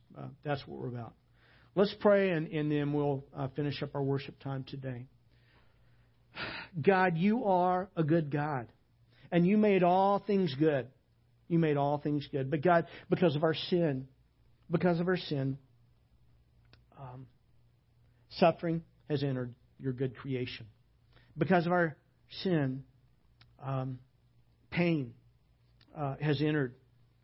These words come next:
uh, your good creation. Uh, death has entered. Lord, you have made all things good, including our sexuality and gender, which is intended to be embraced as a place of blessing. Uh, you,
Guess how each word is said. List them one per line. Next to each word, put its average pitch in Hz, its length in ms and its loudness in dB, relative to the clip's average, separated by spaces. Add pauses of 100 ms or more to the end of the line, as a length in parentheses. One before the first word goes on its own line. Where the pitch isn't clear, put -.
(140)
uh, 139 260 0
your 156 160 0
good 151 220 0
creation. 139 640 -2 (580)
Uh, 113 80 -10
death 160 380 2
has 139 180 0
entered. 123 300 -6 (500)
Lord, 175 280 4
you 233 260 4
have 190 200 -2
made 190 500 6
all 196 340 2
things 190 340 2
good, 185 280 4
including 208 720 2
our 175 100 2
sexuality 175 680 2
and 160 100 2
gender, 190 280 2
which 165 200 0
is 156 120 0
intended 196 500 0 (240)
to 214 80 6
be 185 220 4
embraced 175 640 2 (400)
as 165 380 2
a 147 60 -6
place 190 420 0
of 143 160 -4
blessing. 147 540 -4 (1700)
Uh, 156 120 6
you, 214 560 6